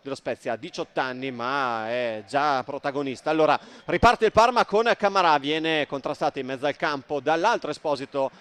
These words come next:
Salvatore Esposito, che per lui anche una presenza in nazionale maggiore, eh, nazionali mancini, una gara giocata a Wolverhampton contro l'Inghilterra, subentrò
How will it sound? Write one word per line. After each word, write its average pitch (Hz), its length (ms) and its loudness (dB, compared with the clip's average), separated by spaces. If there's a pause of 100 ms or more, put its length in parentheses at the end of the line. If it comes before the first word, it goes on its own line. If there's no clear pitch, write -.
(140)
Salvatore 147 440 -2
Esposito, 147 380 -4
che 117 80 -12
per 135 140 -4
lui 175 160 0
anche 147 420 -2 (280)
una 156 200 -2
presenza 165 400 -4
in 143 80 -4
nazionale 143 360 -6
maggiore, 147 560 -2
eh, - 20 -6
nazionali 135 480 -6
mancini, 139 440 -8
una 127 200 -6
gara 143 220 -2
giocata 135 340 -6
a - 20 -2
Wolverhampton 143 760 -4
contro 165 480 -4 (200)
l'Inghilterra, 151 640 0
subentrò 139 560 -4